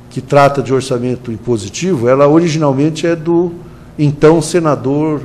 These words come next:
Antônio Carlos Magalhães, que era presidente do Congresso Nacional, eu era deputado na época,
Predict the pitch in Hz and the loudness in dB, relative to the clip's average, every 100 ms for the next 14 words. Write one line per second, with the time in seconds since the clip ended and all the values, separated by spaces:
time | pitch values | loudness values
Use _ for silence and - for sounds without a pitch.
0 | 139 131 151 156 151 151 143 165 180 185 | -8 -2 0 0 2 0 0 -4 -4 -4
1 | 147 - 123 127 143 113 123 135 - 117 | -4 -4 -6 -4 -6 -6 -6 -6 -8 -12
2 | 131 123 117 117 123 - 127 156 175 127 | -8 -6 -4 -6 -8 -8 -4 -2 0 0
3 | 131 107 131 135 - 127 127 117 120 135 | 0 -2 -8 -10 -4 -4 -4 -6 -6 -8
4 | - 110 | -8 -10